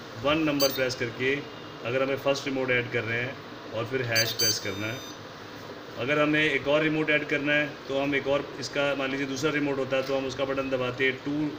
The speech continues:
प्रेस करते और हैश प्रेस करके इस तरह से हम मल्टीपल रिमोट्स को ऐड कर सकते हैं। अब हमें प्रोग्रामिंग मोड से बाहर आना है, तो हम स्टार को दो बार प्रेस करेंगे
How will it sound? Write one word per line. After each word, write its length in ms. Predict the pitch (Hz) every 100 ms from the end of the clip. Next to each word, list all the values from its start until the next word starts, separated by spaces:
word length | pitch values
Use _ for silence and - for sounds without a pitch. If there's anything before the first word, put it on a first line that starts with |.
| - -
प्रेस 180 | 131 131
करते 340 | 127 120 131
और 160 | 131 127
हैश 280 | 117 123 -
प्रेस 260 | 127 120
करके 440 | - 110 104 127 135 - - - - -
इस 120 | 120
तरह 160 | - 127
से 100 | 131
हम 120 | 135 135 123
मल्टीपल 460 | 127 131 135 139 135 - - - -
रिमोट्स 320 | 123 127 131 -
को 100 | -
ऐड 240 | 117 -
कर 80 | 110
सकते 340 | 107 101 120
हैं। 140 | 123 131 - - - -
अब 140 | 135
हमें 180 | 151 156
प्रोग्रामिंग 400 | 151 143 147 160
मोड 120 | 156
से 160 | 147 151
बाहर 420 | 147 120 120 143
आना 180 | 147 147
है, 80 | 147
तो 120 | 147
हम 180 | 143 147 - - -
स्टार 300 | 135 135 135
को 140 | 143
दो 160 | 131 127
बार 160 | 135
प्रेस 280 | 131 - 123
करेंगे 460 | - 113 113 123